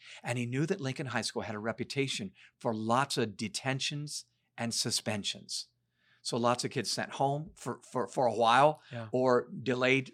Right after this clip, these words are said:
Speaker 1: you know, after school. I had a few detentions in my day.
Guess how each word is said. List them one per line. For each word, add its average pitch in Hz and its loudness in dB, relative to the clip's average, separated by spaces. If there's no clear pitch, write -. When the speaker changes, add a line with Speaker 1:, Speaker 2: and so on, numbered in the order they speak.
Speaker 1:
you 151 -2
know, 107 2
after 117 2
school. 113 0
I 120 6
had 131 4
a - -6
few 104 -4
detentions 98 -4
in 107 -6
my 87 -2
day. 92 -6